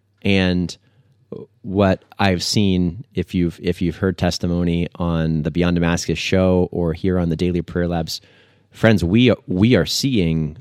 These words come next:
these demonstrations of Jesus's love almost daily here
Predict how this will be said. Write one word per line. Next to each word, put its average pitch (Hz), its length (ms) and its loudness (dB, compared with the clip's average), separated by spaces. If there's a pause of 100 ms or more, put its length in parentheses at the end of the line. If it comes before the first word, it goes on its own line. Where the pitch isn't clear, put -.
(120)
these 90 520 -4
demonstrations 87 1040 -2 (180)
of 80 200 -4
Jesus's 80 580 -4
love 82 420 -2 (480)
almost 95 600 -2
daily 95 600 -2 (220)
here 90 460 -2